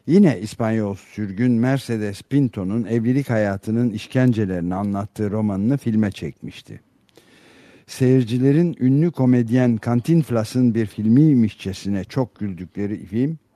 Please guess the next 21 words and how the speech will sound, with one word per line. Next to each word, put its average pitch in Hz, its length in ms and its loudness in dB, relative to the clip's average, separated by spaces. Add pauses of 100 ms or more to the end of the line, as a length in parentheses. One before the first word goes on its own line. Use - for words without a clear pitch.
üç 180 240 -6
hafta 95 360 -6
gösterimde 92 680 -4
kaldı. 78 460 -12 (1300)
Romanın 175 300 8
yazarı 143 720 2
İspanya'dan 135 880 0
bin 131 140 0
dokuz 139 300 0
yüz 123 120 -6
yirmi 120 300 2
üçte 123 320 0
kovulmuştu. 78 840 -8 (760)
Madrid 143 460 -2
Üniversitesi'nde 95 1000 -6 (340)
adına 143 360 4
bile 117 200 2
tahammül 110 400 0
edemedikleri 104 680 -2
bir 98 120 -8
konferans 113 540 -4